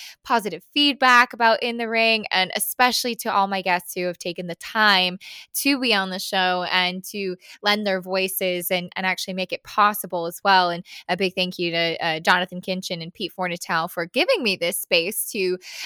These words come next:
um, talk about this little corner of the thoroughbred industry.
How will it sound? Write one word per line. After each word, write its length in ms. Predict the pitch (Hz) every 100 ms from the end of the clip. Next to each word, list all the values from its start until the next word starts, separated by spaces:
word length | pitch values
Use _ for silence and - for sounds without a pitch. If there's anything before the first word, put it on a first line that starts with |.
| -
um, 160 | 170
talk 280 | 190 - 202
about 260 | 196 196 -
this 200 | 214 -
little 160 | 202
corner 500 | 190 - 202 190 185 170
of 320 | 190 190 190 185 -
the 100 | 190
thoroughbred 540 | 202 196 185 180 175 -
industry. 800 | 220 220 196 - - 165 185